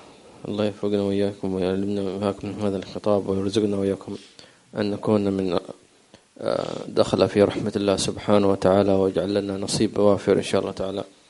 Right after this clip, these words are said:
ربي أوزعني أن أشكر نعمتك التي أنعمت علي وعلى والدي، وأن أعمل صالحا ترضاه، وأصلح لي في ذريتي وأصلح لنا في ذريتنا،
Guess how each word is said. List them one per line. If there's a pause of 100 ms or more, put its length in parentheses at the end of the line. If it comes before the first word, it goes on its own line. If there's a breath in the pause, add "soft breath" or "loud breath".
(260 soft breath)
ربي
أوزعني
أن
أشكر
نعمتك
التي
أنعمت
علي
وعلى
والدي، (600 loud breath)
وأن
أعمل
صالحا
ترضاه،
وأصلح
لي
في
ذريتي
وأصلح
لنا
في
ذريتنا،